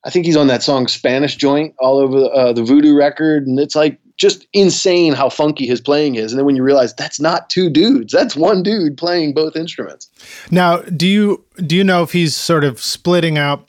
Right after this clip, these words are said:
Speaker 2: the bass strings to a bass amp and the guitar to a guitar amp, or is it all one amp? A-, any thoughts about that stuff?
Speaker 1: He does, yeah. And when, when he and I have recorded together, that's, that's exactly what we'll do is we split it out. I'll take a D I on the bass strings. He's got, you know, like I said,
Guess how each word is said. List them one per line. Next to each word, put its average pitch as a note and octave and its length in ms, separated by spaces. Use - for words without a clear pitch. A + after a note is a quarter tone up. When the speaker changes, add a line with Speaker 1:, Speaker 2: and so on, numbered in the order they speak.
Speaker 2:
the C3 100
bass C#3+ 260
strings D3 360
to C#3+ 100
a C3 60
bass C3 280
amp C#3 300
and B2+ 80
the A#2+ 80
guitar B2+ 400
to C3 160
a A#2 60
guitar C#3 360
amp, F3+ 220
or C3+ 80
is A#2 140
it B2 80
all B2+ 220
one C3+ 220
amp? C#3+ 280
A-, D3+ 60
any E3 280
thoughts D3+ 340
about D3 260
that D3 180
stuff? - 260
Speaker 1:
He A3+ 260
does, F3+ 380
yeah. E3+ 180
And D#3 100
when, D#3+ 300
when D#3 300
he F3+ 160
and F#3+ 100
I E3+ 80
have D#3+ 140
recorded E3 400
together, C#3 580
that's, C#3+ 400
that's C#3+ 180
exactly C3+ 420
what C3 160
we'll C3 120
do B2+ 260
is A2+ 180
we B2 80
split D3+ 320
it C#3+ 100
out. C3+ 220
I'll A#2+ 120
take C3 180
a B2+ 60
D C3 240
I C3 360
on C3+ 160
the B2 60
bass C3 340
strings. C#3+ 560
He's D3+ 140
got, C#3 320
you F3+ 80
know, D#3+ 80
like D#3+ 140
I - 20
said, C3+ 320